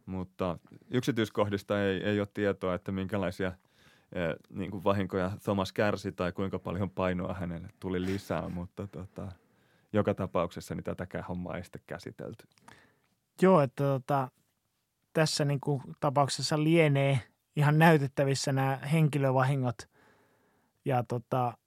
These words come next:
Speaker 2: se syy-yhteyskään ei ole välttämättä ihan tuulesta temmattu. Et voi sanoa, että hänen niinku tämmönen henkiset vaikeudet ovat liitännäisiä tähän masennukseen, joka taas johtuu tästä Rosen loukkaantumisista. Mutta sen sijaan nimenomaan tätä,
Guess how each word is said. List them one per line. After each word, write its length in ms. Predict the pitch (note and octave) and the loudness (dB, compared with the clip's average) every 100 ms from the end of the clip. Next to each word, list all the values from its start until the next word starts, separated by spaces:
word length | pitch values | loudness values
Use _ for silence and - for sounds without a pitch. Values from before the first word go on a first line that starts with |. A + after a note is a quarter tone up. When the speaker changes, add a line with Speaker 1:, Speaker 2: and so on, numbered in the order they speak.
| _ - | _ -6
Speaker 2:
se 160 | D3+ | -2
syy-yhteyskään 920 | C3 F3+ F3 F3 E3+ - C#3+ - C#3+ | 0 2 4 4 2 2 0 2 0
ei 80 | C3+ | 2
ole 60 | C#3+ | 2
välttämättä 420 | D3+ - F3 D#3+ | 0 0 0 2
ihan 200 | E3 C#3+ | 4 2
tuulesta 400 | D3+ C#3+ C3+ - - | 0 0 0 -4 -2
temmattu. 440 | C3 B2+ A2+ B2+ | 0 0 -4 -8
Et 120 | A#2+ - | -8 -6
voi 140 | C#3 B2 | -4 -2
sanoa, 240 | C3+ C3 | -2 -2
että 120 | A#2+ | -2
hänen 220 | C3+ C3 B2 | -2 0 0
niinku 300 | B2 C3+ B2+ | -2 -2 -4
tämmönen 460 | B2+ B2 B2 B2 A#2 _ _ _ _ _ _ _ D3+ | -2 -2 0 -2 -4 _ _ _ _ _ _ _ -4
henkiset 560 | D3 B2 B2+ C#3 - - | -2 -2 -4 -6 -10 -2
vaikeudet 560 | D3+ D3+ C3+ C3+ C3 C#3+ | 2 2 2 0 0 0
ovat 360 | D3+ C#3+ - - - | 0 0 -2 -20 -6
liitännäisiä 640 | D#3 D3+ C#3+ C3+ C3+ D3 C3+ | -2 0 2 0 0 -2 0
tähän 200 | C#3 C#3 | 0 2
masennukseen, 760 | C#3+ C#3+ C#3 C3 - - B2+ | 2 0 0 -2 -4 -4 -2
joka 220 | C3 B2+ | -2 -4
taas 240 | C3 B2 C#3+ | -4 -4 -2
johtuu 360 | B2+ - B2+ | -2 -4 -6
tästä 280 | A#2+ - - - _ - _ _ _ | -6 -6 -8 -12 _ -20 _ _ _
Rosen 540 | C#3+ D3 D3+ C#3 D3 C#3+ | -2 4 4 4 2 4
loukkaantumisista. 1000 | D3 C3+ - C3+ C3 C3 A#2 A#2+ - B2+ - _ _ _ _ _ _ | 4 4 0 -2 0 0 -2 -6 -4 -6 -6 _ _ _ _ _ _
Mutta 480 | C#3+ C#3 - C#3 C3+ - - | -2 -2 0 0 0 -6 -18
sen 220 | F#3 D#3+ D3 | -4 0 2
sijaan 180 | D3 B2+ - | 0 -2 -6
nimenomaan 580 | D3 D3 D#3 C#3+ C#3+ C3+ | 0 2 4 4 4 2
tätä, 380 | C#3 D3 C#3+ | 0 0 0